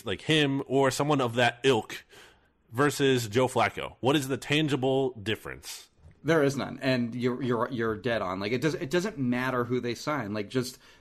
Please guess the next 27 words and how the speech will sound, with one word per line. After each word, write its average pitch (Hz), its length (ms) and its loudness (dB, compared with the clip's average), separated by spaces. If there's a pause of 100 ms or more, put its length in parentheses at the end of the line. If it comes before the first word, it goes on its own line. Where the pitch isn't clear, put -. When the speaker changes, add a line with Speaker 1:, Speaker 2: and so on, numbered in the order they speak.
(120)
Speaker 2:
pay 143 600 0
as 107 300 -6
low 123 800 2
a 131 200 -2
cost 135 480 -2
as 117 120 -6
you 113 80 -6
possibly 127 480 -6
can 131 300 -4
for 131 180 -2
a - 20 -8
position 123 560 -4 (240)
that - 380 -4
does 131 260 2
not 139 640 2 (260)
matter 139 540 0
in 131 240 -2
any 135 280 0
way 120 460 -2 (220)
when 131 160 2
you're 123 140 2
a 120 60 -4
team 139 320 4
that 123 200 2 (100)
has 143 200 -2
already 269 500 0
admitted 220 580 2